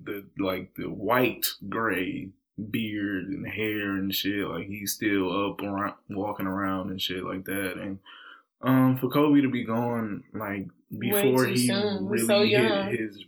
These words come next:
Speaker 1: prime in life, like, that's crazy. So
Speaker 2: Yeah, but he, like, he, he, he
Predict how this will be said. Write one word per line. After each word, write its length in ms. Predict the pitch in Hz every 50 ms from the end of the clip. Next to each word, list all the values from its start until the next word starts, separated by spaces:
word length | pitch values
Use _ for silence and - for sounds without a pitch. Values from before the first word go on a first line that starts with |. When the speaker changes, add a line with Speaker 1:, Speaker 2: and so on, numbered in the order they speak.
| _
Speaker 1:
prime 640 | - - - 110 110 110 107 107 107 104 98 95 95 -
in 360 | 98 101 95 92 95 95 95
life, 440 | 90 95 101 95 90 - - - - - - - - _ _ - - _ _ _ _ _ _ -
like, 140 | 95 90 90
that's 200 | 92 92 98 -
crazy. 460 | - - - - - - - - - _ _ _ _
So 160 | - - -
Speaker 2:
Yeah, 360 | 226 220 220 220 214 220 226 226 226 - _ -
but 100 | 226 254
he, 160 | 285 285 269
like, 160 | 277 269 277
he, 160 | 285 320 269
he, 640 | 294 294 302 330 339 - - 254 277 294 285 -
he 0 | -